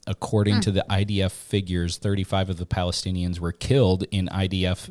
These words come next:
Speaker 1: attacks. Eleven of them were non-combatants. They described the ratio between combatant and non-combatant casuals as low.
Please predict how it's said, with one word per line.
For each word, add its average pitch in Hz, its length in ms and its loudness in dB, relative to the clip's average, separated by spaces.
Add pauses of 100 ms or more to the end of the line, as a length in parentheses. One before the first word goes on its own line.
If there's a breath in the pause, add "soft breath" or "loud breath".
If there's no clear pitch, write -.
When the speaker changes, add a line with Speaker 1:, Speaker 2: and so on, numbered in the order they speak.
(120)
Speaker 1:
attacks. 87 520 -4
Eleven 113 360 2
of 95 160 0
them 95 200 0
were 92 120 0
non-combatants. 87 1000 -4 (420 loud breath)
They 95 100 2
described 92 380 0
the 87 100 0
ratio 90 400 0
between 85 360 -4
combatant 85 460 -4
and 82 120 -4
non-combatant 85 680 -4
casuals 80 560 -6
as 82 260 -6
low. 85 420 -2